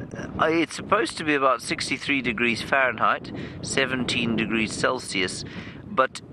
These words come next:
with this wind, it's probably pushing closer to sort of fourteen or twelve, I guess, Celsius, which is, um, well, I guess round about sixty-five odd,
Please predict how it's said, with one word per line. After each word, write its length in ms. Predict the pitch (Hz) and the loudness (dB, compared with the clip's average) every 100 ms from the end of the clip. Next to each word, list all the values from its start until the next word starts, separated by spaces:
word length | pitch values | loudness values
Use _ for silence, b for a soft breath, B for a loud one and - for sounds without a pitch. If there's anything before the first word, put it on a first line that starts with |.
| - | -6
with 280 | 135 135 - | 0 0 2
this 240 | 165 - | 0 0
wind, 340 | 113 180 156 120 | -2 0 0 -2
it's 160 | 113 | -4
probably 680 | - 147 147 151 131 120 - - - - | -4 -2 -2 -2 0 0 -2 -10 -20 -10
pushing 480 | - 151 - 127 117 | -2 0 0 0 0
closer 440 | - 143 139 - 110 | 0 2 2 0 -2
to 280 | - 110 | 2 0
sort 260 | 104 113 104 | 0 -2 -2
of 80 | 101 | -6
fourteen 640 | - 135 127 113 123 113 | -4 -2 0 0 -2 0
or 100 | 98 | -2
twelve, 540 | - - 147 131 98 90 | -2 0 2 4 2 2
I 160 | 90 | 2
guess, 380 | 90 98 95 - B B B | 2 0 0 -6 B B B
Celsius, 680 | - - 113 - - 139 - | -6 0 0 0 -6 -4 -6
which 220 | 101 - | -6 -4
is, 200 | 101 - - B B B B B - | -4 -6 -12 B B B B B -6
um, 400 | 95 95 92 92 | 0 2 2 2
well, 340 | 110 113 69 | 2 2 4
I 120 | 50 85 | 2 0
guess 300 | 87 - - | -4 -4 0
round 280 | 92 101 | 2 2
about 480 | 95 98 101 - - | 0 0 0 -2 -6
sixty-five 1500 | - - - - - - - - 113 107 147 160 104 87 - - | -6 -6 -4 -4 -6 -6 -8 -6 -6 -2 0 2 4 2 0 2
odd, 300 | 87 76 | 2 2